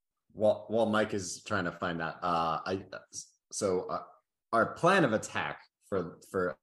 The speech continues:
so I think that might be our, and then, you know,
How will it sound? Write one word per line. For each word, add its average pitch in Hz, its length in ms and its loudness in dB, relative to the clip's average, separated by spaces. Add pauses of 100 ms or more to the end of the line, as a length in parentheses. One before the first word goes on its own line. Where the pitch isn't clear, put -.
(1300)
so - 140 -8
I 92 40 -4
think 110 180 -6
that 104 160 0
might 87 200 -6
be 85 140 -2
our, 80 240 -2
and 82 120 -6
then, 78 240 -8 (380)
you 92 100 -8
know, 73 200 -6